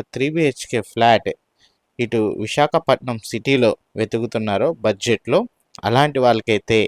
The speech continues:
ఈ ప్రాపర్టీ అయితే ఒక బెస్ట్ ఆప్షన్ అని అయితే తెలియజేస్తున్నాను. నైంటీ పర్సెంట్ బ్యాంక్ లోన్ వచ్చే ఈ ప్రాపర్టీ మీరు కేవలం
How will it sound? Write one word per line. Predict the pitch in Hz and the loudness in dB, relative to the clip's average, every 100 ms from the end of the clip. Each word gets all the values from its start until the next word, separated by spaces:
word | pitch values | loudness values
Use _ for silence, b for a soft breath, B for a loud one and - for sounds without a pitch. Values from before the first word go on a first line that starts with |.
| - | -2
ఈ | 123 156 | -6 -4
ప్రాపర్టీ | - 131 - 113 - 104 | 0 0 2 -2 0 -2
అయితే | 98 123 110 - b b - | 0 0 -2 -2 b b -8
ఒక | 117 110 - - 101 | -2 0 -2 -4 0
బెస్ట్ | 113 120 - - - | 0 2 -2 -4 2
ఆప్షన్ | 104 - - 120 | 0 0 -6 -2
అని | 110 104 | -2 -2
అయితే | 98 110 95 - - | 0 0 0 -2 -6
తెలియజేస్తున్నాను. | 104 110 107 107 - 107 104 151 - b b - | -4 -2 -2 -4 -4 -6 -4 -6 -8 b b -6
నైంటీ | 113 143 160 190 - | -2 -2 -2 -4 0
పర్సెంట్ | 143 123 - 147 135 113 - _ _ - | 2 2 0 -2 0 -2 -4 _ _ -8
బ్యాంక్ | 104 110 120 123 | 0 0 0 -2
లోన్ | 123 113 | -2 -2
వచ్చే | 101 - - 110 - - - | -4 -6 -2 0 -2 -6 -10
ఈ | 117 135 | -6 -4
ప్రాపర్టీ | 120 110 - 95 - 107 - _ B B - | -2 -2 -2 -6 -4 -6 -6 _ B B -4
మీరు | 120 110 | -4 0
కేవలం | 127 135 151 | 4 4 2